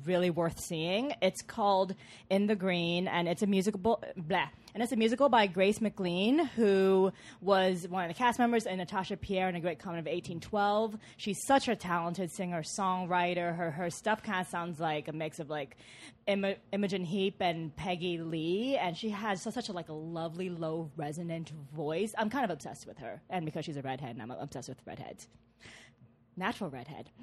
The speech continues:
<laughs> And In the Green is currently playing at L C T three, and it's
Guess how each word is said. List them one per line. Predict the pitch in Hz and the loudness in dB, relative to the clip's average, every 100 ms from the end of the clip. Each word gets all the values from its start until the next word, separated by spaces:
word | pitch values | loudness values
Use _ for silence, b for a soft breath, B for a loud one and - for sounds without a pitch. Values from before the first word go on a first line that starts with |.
| 277 | 0
<laughs> | - 339 - - - - - 349 392 - - - - B B B B - | 4 4 2 -8 -12 -14 -4 -2 -2 -4 -6 -10 -10 B B B B 4
And | 226 226 220 214 | 8 8 8 6
In | 254 302 | 6 6
the | 262 | 6
Green | 240 240 233 208 196 202 | 6 6 6 6 6 4
is | 196 190 - | 6 4 4
currently | 214 180 190 | 0 2 0
playing | - 202 180 175 175 | 0 2 4 2 0
at | 165 - | -2 0
L | 175 | -2
C | 180 175 | 0 -2
T | 190 170 - 175 | -2 -2 -4 -4
three, | 160 165 165 190 269 311 180 | -2 0 2 2 4 4 4
and | 170 165 165 175 - - | 2 2 0 -2 -6 0
it's | 180 175 - - | 2 2 0 -8